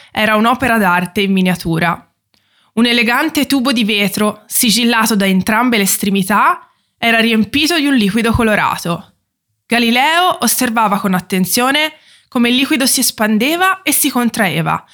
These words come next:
con i cambiamenti di temperatura, causando movimenti fluidi all'interno del tubo. Questi movimenti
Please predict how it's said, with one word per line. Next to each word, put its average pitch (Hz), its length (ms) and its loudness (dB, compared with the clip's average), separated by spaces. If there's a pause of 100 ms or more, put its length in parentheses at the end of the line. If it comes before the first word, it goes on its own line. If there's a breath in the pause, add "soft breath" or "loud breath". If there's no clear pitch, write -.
(180 loud breath)
con 240 160 -2
i 226 40 4
cambiamenti 214 560 2
di 196 120 0
temperatura, 175 840 -2 (300 soft breath)
causando 269 580 0
movimenti 240 640 0
fluidi 185 680 0
all'interno 190 580 0
del 170 220 -4
tubo. 156 540 -6 (800)
Questi 277 300 -2
movimenti 302 680 2